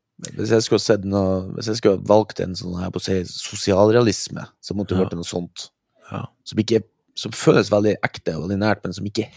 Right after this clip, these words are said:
Speaker 1: helt sånn kopi av det man på en måte lever i.
Speaker 2: Hva, hva med han der, eh, sørkoreanske, Bong Joon-ho? Han, eh, han kan, eh, mystikk og thriller.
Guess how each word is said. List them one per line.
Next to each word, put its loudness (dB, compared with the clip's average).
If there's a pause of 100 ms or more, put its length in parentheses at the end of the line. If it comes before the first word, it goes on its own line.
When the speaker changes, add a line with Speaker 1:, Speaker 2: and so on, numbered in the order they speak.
Speaker 1:
helt -4
sånn -8
kopi -8
av -6
det -6
man -10 (140)
på -6
en -8
måte -10 (840)
lever 4
i. -10
Speaker 2:
Hva, 6 (240)
hva 0
med 8
han 6
der, 6
eh, 4 (540)
sørkoreanske, 2
Bong 2
Joon-ho? 0 (2500)
Han, -2
eh, -2 (840)
han -6
kan, -2
eh, -2 (680)
mystikk -10 (240)
og -18
thriller. -4